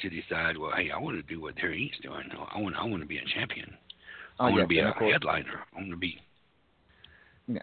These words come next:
Speaker 2: go ahead.
Speaker 1: you know, what, what we are." And so they, they, they, they, they, they wanna jump on, on, on, on their, on their little wagons. And yeah, I mean, I can see some of 'em coming up. Some of 'em I cannot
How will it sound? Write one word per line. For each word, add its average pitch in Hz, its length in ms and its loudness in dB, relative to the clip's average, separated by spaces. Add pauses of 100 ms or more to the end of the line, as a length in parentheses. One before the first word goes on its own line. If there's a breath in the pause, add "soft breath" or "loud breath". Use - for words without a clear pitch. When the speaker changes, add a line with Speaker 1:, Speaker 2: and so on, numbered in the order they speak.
(220)
Speaker 2:
go 117 80 6
ahead. 92 160 4
Speaker 1:
you 104 80 4
know, 85 140 2
what, 92 240 0
what 85 160 2
we 85 100 0
are." 80 240 2
And 82 160 -2 (140)
so 92 80 0
they, 92 160 4
they, 92 560 0
they, 92 140 2
they, 101 120 2
they, 95 300 2
they 107 80 6
wanna 107 260 4
jump 98 180 0
on, 87 280 0
on, 90 320 0
on, 82 160 -2
on 92 160 0
their, 90 160 2 (140)
on 87 100 0
their 90 140 4
little 85 200 2
wagons. - 480 0
And - 120 -4 (1080 loud breath)
yeah, 233 120 6 (180)
I - 20 -4
mean, 247 260 6
I 233 60 2
can 214 180 0
see 151 160 2
some 107 140 2
of 98 60 2
'em 95 80 -2
coming 85 260 0
up. 87 120 -6 (140)
Some 107 180 6
of 98 80 6
'em 87 100 0
I 80 80 -2 (100)
cannot 85 300 -6